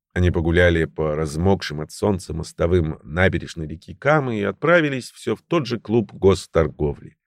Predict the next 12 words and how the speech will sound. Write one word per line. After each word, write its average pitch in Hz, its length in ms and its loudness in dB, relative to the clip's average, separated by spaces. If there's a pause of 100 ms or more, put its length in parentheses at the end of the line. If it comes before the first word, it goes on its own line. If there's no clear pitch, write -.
(400)
Народу 78 440 2
на 80 120 2
танцах 76 380 0
было 76 160 -6
много, 73 400 -8 (160)
все - 280 4
в - 60 -8
приподнятом 92 580 0
настроении 123 600 0
и - 20 -8
чуточку - 440 -8
навеселе. 76 540 -8